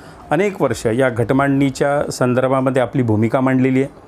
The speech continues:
या घटमांडणीला कुठलाही वैज्ञानिक आधार नाही. वऱ्हाडी भाषेत घ-,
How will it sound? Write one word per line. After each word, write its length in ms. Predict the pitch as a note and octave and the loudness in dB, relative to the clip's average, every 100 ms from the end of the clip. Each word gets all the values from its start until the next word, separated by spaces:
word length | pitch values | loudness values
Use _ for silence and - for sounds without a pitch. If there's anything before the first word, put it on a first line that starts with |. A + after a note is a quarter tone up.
| - - - - - C#3 | -20 -20 -20 -20 -4 0
या 100 | F#3+ | 0
घटमांडणीला 720 | F3+ E3+ E3+ E3+ E3+ E3+ F3+ | 0 0 0 0 0 2 0
कुठलाही 460 | F3+ B2 D3 D#3 D#3+ | 0 -2 0 0 0
वैज्ञानिक 600 | A2+ G#2+ A#2 C4+ C#4+ - | 0 0 0 0 0 0
आधार 360 | G#2 G#2+ C3 | 0 0 0
नाही. 160 | C3+ D#3+ - - - - | -2 -6 -12 -20 -18 -4
वऱ्हाडी 360 | A2 A#2+ D3+ D3+ | 0 0 0 0
भाषेत 360 | C3 A#2 C#3 | 0 0 -2
घ-, 500 | B2+ F#2+ A2+ A#2+ A#2 | -4 -2 0 2 0